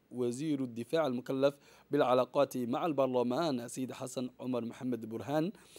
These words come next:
حيث حاضر أيضًا هذه المناسبة العقيد طاهر علي محمد رئيس أركان الدفاع، إضافة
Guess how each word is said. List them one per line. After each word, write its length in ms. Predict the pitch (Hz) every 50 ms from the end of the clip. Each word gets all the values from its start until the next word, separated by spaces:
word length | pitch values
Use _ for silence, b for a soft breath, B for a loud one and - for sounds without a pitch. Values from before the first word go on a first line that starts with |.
| B B
حيث 300 | B 123 127 131 127 -
حاضر 520 | 127 113 110 - - 170 180 160 135 131 120
أيضًا 480 | 113 - - 147 139 127 151 175 160
هذه 140 | 147 147 143
المناسبة 480 | 127 120 117 131 170 170 165 - 147 127
العقيد 300 | 127 120 - - 139 127
طاهر 240 | - 127 131 135
علي 160 | 131 131 131 123
محمد 480 | 110 104 - 131 135 123 123 147 156 156
رئيس 240 | 135 123 123 -
أركان 340 | 135 113 113 - - 139 131
الدفاع، 420 | 123 113 110 113 - 151 170 190 - B B B B B B
إضافة 340 | 131 143 147 139 - 131